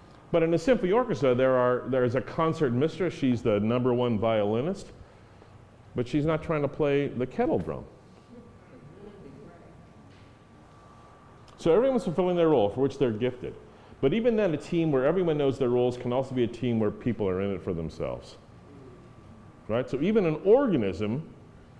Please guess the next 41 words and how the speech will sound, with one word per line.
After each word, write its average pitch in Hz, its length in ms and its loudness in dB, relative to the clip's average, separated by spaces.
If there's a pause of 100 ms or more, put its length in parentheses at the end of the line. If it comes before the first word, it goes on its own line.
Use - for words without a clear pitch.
(180)
you 117 100 -2
can 123 100 0
still 202 220 2
have 147 120 2
it, 120 120 -4
people 127 220 0
being 117 220 0
in 117 160 2
it 107 60 -6 (140)
for 117 140 0
themselves. 92 640 -6 (920)
And 110 120 0
there 113 120 4
are 117 60 4
basketball 143 380 0
teams 139 160 0
in 123 40 0
which 113 140 0
there 104 100 0
are 92 40 -2
players 156 340 0
for 170 80 -2
themselves, 147 420 0
and 123 80 0
there 107 80 2
are 110 40 -2
tons 170 320 0
of 156 100 4
examples 127 400 0
of 98 180 -4
office, 139 580 0 (120)
of 107 220 0
office 135 360 0
politics. 185 680 -2
You 117 80 0
ever 123 120 2
had 131 160 0
this 143 180 -2
experience 156 460 -4
at 107 80 0
work? 127 480 -2